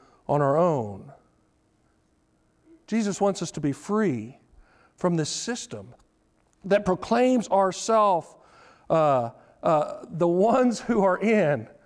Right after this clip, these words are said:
while proclaiming others the ones who are out. And what he wants us to do is proclaim him as the one who can save. So Jesus replies to their question.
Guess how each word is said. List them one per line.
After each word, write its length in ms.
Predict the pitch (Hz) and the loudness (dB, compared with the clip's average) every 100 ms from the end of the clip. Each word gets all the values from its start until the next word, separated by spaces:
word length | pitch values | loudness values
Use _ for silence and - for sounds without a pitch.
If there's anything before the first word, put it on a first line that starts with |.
| _ | _
while 180 | - 165 | 0 0
proclaiming 540 | 170 151 196 196 170 180 | 0 -2 0 0 0 0
others 360 | 180 139 127 | 0 -2 -4
the 100 | 131 | -6
ones 480 | 131 165 170 156 123 - _ - | -4 -2 -2 -4 -8 -18 _ -4
who 140 | 147 | 0
are 200 | 139 127 | 2 4
out. 420 | 165 151 117 - - _ _ _ _ _ _ - | 4 2 0 -4 -20 _ _ _ _ _ _ -8
And 80 | 123 | -2
what 120 | 147 | 0
he 60 | 127 | 0
wants 280 | 160 214 | 0 -2
us 140 | 160 - | -4 -10
to 100 | 135 | -8
do 160 | 123 123 | -4 -4
is 100 | 110 | -6
proclaim 420 | 117 - 139 117 | -10 -8 -6 -4
him 400 | 180 180 104 95 _ _ _ _ - | -4 -4 -4 -12 _ _ _ _ -10
as 120 | 120 | -6
the 80 | 120 | -2
one 360 | 131 120 101 - _ _ _ | -2 -2 -4 -12 _ _ _
who 100 | 123 | -14
can 140 | 113 98 | -12 -12
save. 540 | - 196 123 104 - _ _ _ _ _ _ _ _ _ _ _ _ _ _ _ _ _ _ _ _ | -8 -6 -6 -12 -20 _ _ _ _ _ _ _ _ _ _ _ _ _ _ _ _ _ _ _ _
So 160 | - 175 | -4 -2
Jesus 400 | 220 254 208 202 | 2 2 0 -2
replies 760 | - 208 180 165 156 135 - - - | -2 0 2 2 0 -4 -6 -10 -8
to 180 | - 175 | 0 2
their 380 | 147 143 127 123 - - | 4 2 2 -2 -12 -12
question. 580 | - 156 - - 101 | -2 -2 -2 -8 -12